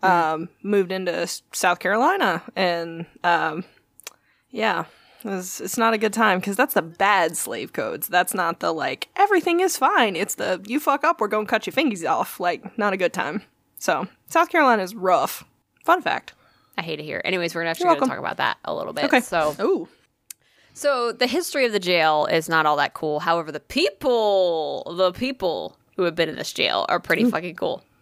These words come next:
Speaker 1: So,
Speaker 2: Peepsies.
Speaker 1: we're gonna talk about an inmate called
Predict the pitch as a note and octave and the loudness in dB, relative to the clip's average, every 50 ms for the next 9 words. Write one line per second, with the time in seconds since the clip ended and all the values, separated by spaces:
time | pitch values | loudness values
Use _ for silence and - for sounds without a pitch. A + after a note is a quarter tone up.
0 | _ _ _ - - G#3 - - - F3 E3+ F#3+ - - - - - _ - - | _ _ _ -2 0 0 0 0 -2 -6 -6 -6 -8 -10 -14 -18 -20 _ -20 -20
1 | - _ - A#3+ C4+ C#4 D4 C#4+ C#4+ D4+ C4 B3+ C4+ C4 C4 - - A#3 A#3 A3 | -20 _ -4 -2 -2 0 0 0 0 0 0 2 2 2 2 2 0 -2 0 0
2 | A#3+ A#3+ A#3 A#3 A#3+ B3+ A#3+ - - - - - - - - - - - _ - | 0 2 2 2 2 0 0 -4 -10 -10 -12 -14 -18 -20 -20 -20 -20 -20 _ -4
3 | - G#3 G3+ G3+ G3 G3 G3 G3 G3 F#3+ F#3+ - - | 0 2 4 6 6 6 6 4 4 2 -2 -8 -12